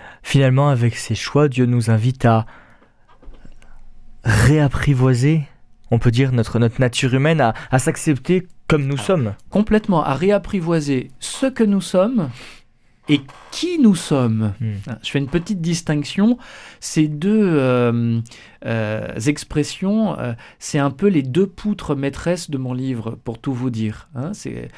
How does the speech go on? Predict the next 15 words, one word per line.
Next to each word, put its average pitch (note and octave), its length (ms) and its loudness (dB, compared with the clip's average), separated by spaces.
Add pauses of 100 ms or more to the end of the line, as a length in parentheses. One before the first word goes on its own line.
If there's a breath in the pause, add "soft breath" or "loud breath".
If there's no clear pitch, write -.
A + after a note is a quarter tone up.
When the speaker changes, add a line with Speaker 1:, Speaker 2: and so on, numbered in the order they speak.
(400 loud breath)
Speaker 2:
La B2+ 100 0
gloire D#3+ 240 2
des D3+ 80 -2
bons C#3 160 -4
à C3+ 60 -2
rien, D#3+ 220 -2
c'est E3 140 -6
un B2+ 120 -2
peu D#3+ 260 -2
comme C3 220 -4
s'il C#3+ 160 -6
y C3 40 4
avait B2 120 -2
une A#2+ 100 -2
charpente. F3 720 0